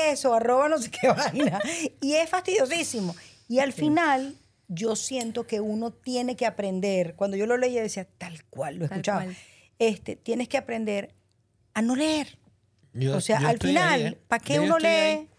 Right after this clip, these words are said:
Speaker 1: Porque el que está hablando, de la abundancia del corazón habla la
Speaker 2: Total,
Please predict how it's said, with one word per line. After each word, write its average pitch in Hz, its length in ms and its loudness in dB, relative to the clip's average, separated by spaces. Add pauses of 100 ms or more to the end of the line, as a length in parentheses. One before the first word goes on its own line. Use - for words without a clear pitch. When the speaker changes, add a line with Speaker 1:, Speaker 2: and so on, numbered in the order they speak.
(140)
Speaker 1:
Porque 247 300 0
el 247 120 0
que 262 100 0
está 262 200 0
hablando, 320 540 0
de 226 140 0
la 220 80 2
abundancia 214 500 2
del 285 100 -4
corazón 220 340 0
habla 233 180 0
la 220 100 2
Speaker 2:
Total, 196 60 2